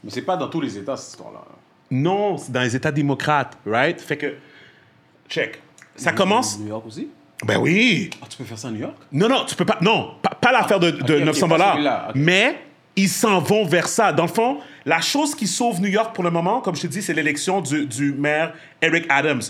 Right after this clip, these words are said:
Speaker 2: C'est un black, c'est un ancien policier. Le gars, il est strict, il croit à la loi, comme whatever. So, en, as long as he's there, New York est, va, New York va être chill.
Speaker 1: Yeah.
Speaker 2: Mais mon point, c'est que en deux mille douze, j'étais à San Francisco avec Myriam.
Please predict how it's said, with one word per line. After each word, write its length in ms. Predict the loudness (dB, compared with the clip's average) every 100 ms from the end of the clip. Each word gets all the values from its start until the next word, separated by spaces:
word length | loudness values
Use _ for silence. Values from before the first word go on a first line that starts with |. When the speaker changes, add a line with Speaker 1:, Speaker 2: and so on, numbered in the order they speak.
| -12 -20 _
Speaker 2:
C'est 120 | -4 -2
un 60 |
black, 340 | 2 2 0 -2
c'est 120 | -2
un 60 |
ancien 220 | -2 0 0
policier. 580 | 0 -2 -2 0 -2 -4 -4
Le 120 | 0
gars, 120 | 2
il 120 | 2 0
est 40 |
strict, 560 | -2 -4 -2 -2 -2 -8
il 120 | -8
croit 300 | -4 0 2
à 40 | 4
la 120 | 4
loi, 320 | 4 2 2
comme 200 | 0 0
whatever. 380 | 0 2 2 0 -2 -12
So, 260 | -4 0 2
en, 140 | 2 2 2
as 240 | 2 2
long 120 | 0 2
as 140 | 2
he's 120 | 0 0
there, 300 | 2 2 0 -6 -20 _
New 140 | 0
York 280 | 2 2 0
est, 160 | -4 0
va, 180 | 0 0
New 100 | 0
York 200 | 0 2
va 80 | 0
être 100 | -2 0
chill. 260 | -2 -2 -4
Speaker 1:
Yeah. 180 | -8 -6
Speaker 2:
Mais 200 | -2 -2 0
mon 120 | -2
point, 220 | 0 -2
c'est 120 | 0 -2
que 240 | -2 -2 -6 -18 _ _
en 140 | -8 -8
deux 240 | -2 -2
mille 280 | 0 0 -2 -6
douze, 580 | -8 -8 -12 -16 -20 -20 _
j'étais 300 | -12 -12 -4
à 80 | -4
San 160 | -2 -6
Francisco 380 | -8 -8 -2 -2
avec 180 | -2
Myriam. 300 | -6 -8 -10